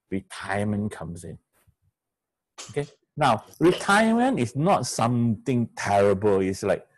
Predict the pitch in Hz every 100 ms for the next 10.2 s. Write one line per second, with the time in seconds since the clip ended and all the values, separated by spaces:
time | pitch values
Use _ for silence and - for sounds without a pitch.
0 | _ - 123 - 131 131 127 107 104 95
1 | 85 - - _ - 117 101 90 95 82
2 | - 104 - - 98 113 113 92 90 -
3 | _ _ - 185 - 123 120 113 98 -
4 | _ _ _ _ _ - 160 _ _ 165
5 | 165 196 - 214 190 233 277 - 127 -
6 | - - 139 247 147 123 110 123 131 139
7 | 143 143 _ _ _ _ - 113 113 -
8 | 120 110 117 110 - 117 113 107 - 110
9 | 107 107 - 113 113 - 240 - - 160
10 | 87 -